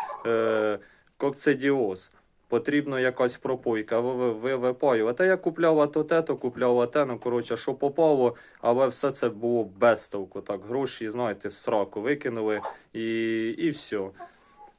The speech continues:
М, кажу, «Що ви від мене хочете? Ви там показували, у вас там випойка є, да, є,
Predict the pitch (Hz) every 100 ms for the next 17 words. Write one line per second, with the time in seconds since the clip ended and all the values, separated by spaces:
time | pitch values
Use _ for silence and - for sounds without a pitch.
0 | 110 113 110 110 107 104 95 131 127 139
1 | 180 165 156 147 117 101 - 98 - 110
2 | 107 - _ - _ 110 113 110 117 120
3 | 113 117 180 180 156 143 - 151 160 147
4 | 143 139 131 135 135 - 123 135 147 117
5 | 110 110 101 104 98 127 139 107 104 101